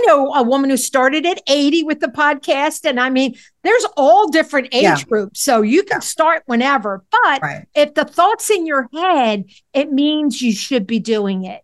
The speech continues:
Speaker 2: Yeah.
Speaker 1: Someone's putting that thought there for a reason.
Speaker 2: Yeah.
Speaker 1: You need to follow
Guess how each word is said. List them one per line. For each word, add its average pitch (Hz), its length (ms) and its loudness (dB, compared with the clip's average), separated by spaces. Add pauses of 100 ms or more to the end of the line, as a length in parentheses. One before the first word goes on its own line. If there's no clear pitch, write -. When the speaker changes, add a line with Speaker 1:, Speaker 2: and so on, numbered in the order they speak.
(100)
Speaker 2:
Yeah. 156 220 -4
Speaker 1:
Someone's 339 440 -2
putting 311 420 0
that 254 240 -2
thought 247 240 0
there 233 140 0
for 220 240 -2
a - 20 0
reason. 220 420 0
Speaker 2:
Yeah. 208 140 2
Speaker 1:
You 214 60 0
need 240 240 -8
to 240 60 -4 (120)
follow 233 600 2